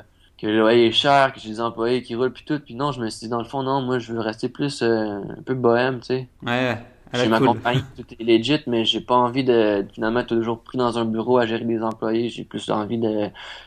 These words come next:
Speaker 1: faire découvrir le, le surf puis le, le monde aux gens. Fait que
Speaker 2: Ouais. D'accord, ok. Donc, t'as, t'as, tout est au Panama, plus ou moins, c'est ça ?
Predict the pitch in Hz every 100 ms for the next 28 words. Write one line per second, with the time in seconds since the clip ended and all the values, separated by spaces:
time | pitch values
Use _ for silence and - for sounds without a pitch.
0 | - 92 107 - 110 117 117 107 110 104
1 | 117 123 - 110 110 104 104 104 98 101
2 | 113 117 110 - _ - 104 117 135 135
3 | - 101 101 101 - _ _ _ _ _
4 | - - 127 117 101 110 110 104 110 110
5 | 107 107 107 107 - 123 - - 143 123
6 | 123 127 135 120 - 107 107 98 107 120
7 | 107